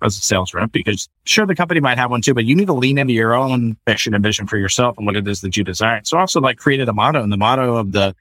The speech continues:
the Copier Warrior was that I long to learn and I ache to serve. And the thought process behind that was, I want to be curious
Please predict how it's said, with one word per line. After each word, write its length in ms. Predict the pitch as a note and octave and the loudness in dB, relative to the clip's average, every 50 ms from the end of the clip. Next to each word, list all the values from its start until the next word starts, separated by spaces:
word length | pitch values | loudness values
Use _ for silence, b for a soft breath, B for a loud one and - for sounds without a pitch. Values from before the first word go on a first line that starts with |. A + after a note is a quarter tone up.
| _ - | _ -2
the 100 | - - | -2 0
Copier 360 | - - B2+ E3+ - C#3 G#2+ G2+ | 0 2 0 2 2 0 0 0
Warrior 340 | G2 G2+ G2+ G2+ G2+ G2+ | 0 0 0 0 0 0
was 160 | G2+ G2+ G2+ - | -2 -4 -2 -2
that 100 | G#2+ G2+ | -2 0
I 80 | F#2+ | 0
long 400 | G2 G#2 A2+ B2 C3+ C#3+ D3 C#3+ - | 0 2 2 2 2 0 -2 -4 -2
to 100 | - C3 | -2 0
learn 520 | B2+ B2 A#2+ A#2+ A#2+ A#2+ A#2+ A#2 A#2 A2+ - | 0 2 2 2 0 0 -2 -2 -4 -4 -2
and 80 | G2 | -2
I 140 | F#2+ F#2 - - | -2 -2 -2 0
ache 300 | - A#2 A2+ A#2 - - | 2 2 2 2 -2 -8
to 160 | - - A2+ G#2+ | -6 -4 -4 -4
serve. 380 | - - G2+ F2+ F2 - - _ _ _ - | -2 -2 -2 -2 -2 -6 -12 _ _ _ -4
And 140 | A#2 A#2 A2+ | -4 -2 -2
the 60 | A2+ | -2
thought 200 | - D3 D3 - | -2 -2 -2 0
process 320 | D3 C#3+ B2+ - B2+ - | 0 0 0 0 -4 -2
behind 320 | - A#2 A2+ B2 A#2+ A2+ A2+ | -2 -2 0 0 0 2 0
that 100 | A2 G#2+ | 0 0
was, 300 | G#2+ G#2 G#2 - - - - - | -2 -2 -4 -6 -8 -10 -4 -2
I 120 | A2 A#2+ | 0 0
want 140 | C#3 D3+ C#3+ | 0 0 0
to 40 | A#2+ | -2
be 100 | A#2+ G2 | -4 -4
curious 760 | - - - - B2 A#2+ B2 B2+ C#3 D3+ D3+ - - - | -2 -2 2 2 2 4 4 2 0 0 -2 -4 -8 -10